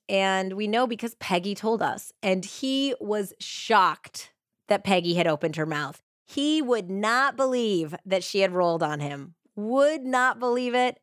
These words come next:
Absolutely not. "You're lying to me. You're trying to get me to say something." They said, "No, you wanna hear a recording?" He said, "Yes, I do." So they play him the tape,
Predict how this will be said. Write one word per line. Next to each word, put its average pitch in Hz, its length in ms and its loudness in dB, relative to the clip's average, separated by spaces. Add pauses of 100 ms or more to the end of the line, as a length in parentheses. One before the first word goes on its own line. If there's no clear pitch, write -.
Absolutely 214 480 0
not. 196 380 0
"You're 175 160 -10
lying 202 340 2
to 196 100 -6
me. 190 80 -2
You're 180 80 -2
trying 165 220 -8
to 160 60 -10
get 165 80 -8
me 143 80 -10
to - 60 -10
say 226 240 2
something." 214 440 2 (420)
They 208 120 2
said, 233 160 0
"No, 285 480 2
you 214 120 0
wanna 208 100 2
hear 214 200 0
a 214 40 0
recording?" 240 440 0
He 226 100 0
said, 185 180 -2
"Yes, 175 200 0
I 185 120 2
do." 262 420 2 (380)
So - 100 -6
they 208 120 2
play 208 200 2
him 220 100 2
the 233 60 0
tape, 262 400 0